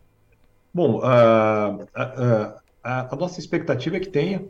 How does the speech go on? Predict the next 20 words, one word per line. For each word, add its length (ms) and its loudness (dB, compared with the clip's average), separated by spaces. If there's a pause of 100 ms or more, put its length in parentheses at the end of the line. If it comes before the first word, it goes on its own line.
(120)
um 60 -8
restabelecimento 920 -4
de 100 -8
moagem. 520 -4 (380)
Ah, 640 0
obviamente, 680 0
ainda 260 -4
tem 200 -4
muita 320 -4
coisa 380 -6
pela 200 -10
frente, 460 -8
nós 160 -10
temos 180 -4
que 60 -12
esperar 460 -2
a 20 -4
condição 540 -6
do 100 -10
verão, 540 -2